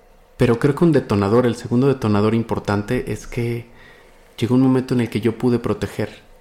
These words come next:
Yo sentía que me tenían que proteger, pero no sé cuándo habrá sido, pero, pues, recuerdo mi perrita, que fue la rescatada. Antes tuve otro, pero él, él nació en mi familia y, y, pues, no había que protegerlo de tanto.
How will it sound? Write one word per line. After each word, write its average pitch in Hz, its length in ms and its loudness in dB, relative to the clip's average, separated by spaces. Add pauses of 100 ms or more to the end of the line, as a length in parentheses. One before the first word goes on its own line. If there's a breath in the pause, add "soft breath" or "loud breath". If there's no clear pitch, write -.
(120)
Yo 127 100 -6
sentía 139 280 -4
que 143 60 -2
me 135 80 0
tenían 110 220 -2
que - 100 -6
proteger, 113 480 -6
pero 101 280 -4 (320 loud breath)
no 185 100 2
sé 185 160 -6
cuándo 151 240 4
habrá 113 160 2
sido, 95 340 -6
pero, - 340 -6 (1080 loud breath)
pues, 104 140 -2
recuerdo 117 320 2
mi 120 120 4
perrita, 101 460 -2
que - 100 -12
fue 92 720 -6
la 101 120 -2
rescatada. - 480 -2
Antes 104 220 0
tuve 107 240 2
otro, 104 320 0
pero 90 200 -4
él, 95 180 -4
él 101 140 -4
nació 90 680 -6 (220)
en 101 140 -2
mi 98 60 -2
familia 107 600 2
y, 101 300 -6 (540 loud breath)
y, - 40 -18 (100)
pues, 104 140 -10
no 113 80 2
había 120 220 4
que 117 180 4
protegerlo 135 580 -2
de 135 80 2
tanto. 233 440 2